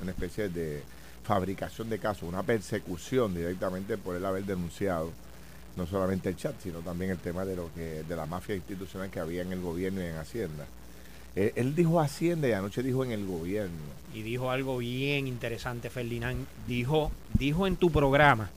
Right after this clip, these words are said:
Speaker 2: que aquí gobierna una clase particular de inversionismo político. Y es la primera vez que yo lo escucho diciendo una cosa
Speaker 1: Sí.
Speaker 2: así.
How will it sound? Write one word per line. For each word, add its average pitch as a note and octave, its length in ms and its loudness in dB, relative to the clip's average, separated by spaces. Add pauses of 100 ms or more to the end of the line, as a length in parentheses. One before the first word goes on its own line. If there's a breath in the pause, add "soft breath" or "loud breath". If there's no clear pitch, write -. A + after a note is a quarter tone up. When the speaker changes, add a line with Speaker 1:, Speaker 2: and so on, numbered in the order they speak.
(440 loud breath)
Speaker 2:
que A#2 300 2
aquí A#2+ 320 4
gobierna E3 800 8
una D3+ 300 4
clase D3 540 6
particular A#2+ 760 6 (260)
de B2 80 6
inversionismo A#2+ 800 2
político. B2 680 2 (540)
Y A#2+ 140 6
es B2+ 100 10
la F3+ 160 8
primera E3+ 420 8
vez G3 140 6
que C#3 140 0
yo A#2+ 80 4
lo C#3+ 80 6
escucho D#3+ 340 2
diciendo A#2+ 400 0
una C#3 140 2
cosa C#3+ 300 2
Speaker 1:
Sí. E2+ 40 -2
Speaker 2:
así. G#2+ 180 -4